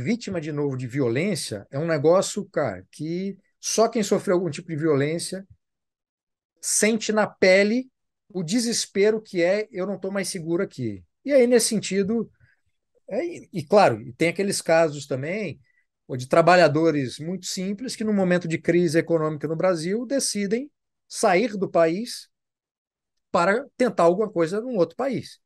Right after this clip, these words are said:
Isso também eu compreendo. Uma pessoa que tem o seu negócio aqui estruturado e tal, quer dizer, é um outro exemplo, aí já me,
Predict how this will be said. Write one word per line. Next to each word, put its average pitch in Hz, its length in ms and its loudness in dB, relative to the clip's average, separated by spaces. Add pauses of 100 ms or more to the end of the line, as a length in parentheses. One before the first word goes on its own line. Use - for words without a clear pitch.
(360)
Isso 170 180 -4
também 196 220 -2
eu 185 80 -6
compreendo. 190 580 -4 (920)
Uma - 120 0
pessoa 214 340 6
que 202 80 -4
tem 196 180 2
o 185 60 0
seu 208 200 2
negócio 175 500 6
aqui 180 140 -6
estruturado 160 920 0
e 127 80 -6
tal, 180 300 2
quer - 80 -10
dizer, 165 240 0
é 180 80 0
um 185 180 -2
outro 269 440 2
exemplo, 123 760 -6 (1160)
aí 214 320 6
já 220 220 6
me, 208 520 2